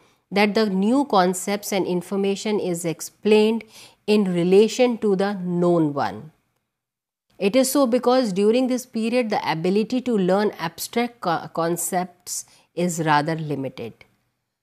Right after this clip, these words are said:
So thus, new information is recognized and understood by the child in relation, in re-, in child in relation to an existing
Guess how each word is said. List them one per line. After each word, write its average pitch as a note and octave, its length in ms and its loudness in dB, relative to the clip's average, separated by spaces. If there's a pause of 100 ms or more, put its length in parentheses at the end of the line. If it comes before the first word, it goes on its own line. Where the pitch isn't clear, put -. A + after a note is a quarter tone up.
(120)
So F#3+ 160 -2
thus, A3+ 300 0
new A#3 280 2
information G3+ 680 0
is F3 220 -4
recognized D#3+ 800 -2
and D#3 340 -8
understood G3 680 -4
by C#3+ 220 0
the E3+ 280 -4 (520)
child A3+ 480 6
in F3+ 220 0
relation, F3 680 0 (720)
in G3+ 260 2
re-, F#3+ 280 2
in F#3 220 0
child G#3+ 380 2
in G#3+ 120 2
relation F3+ 680 0 (360)
to F#3+ 160 2
an F#3 180 2
existing E3 760 -6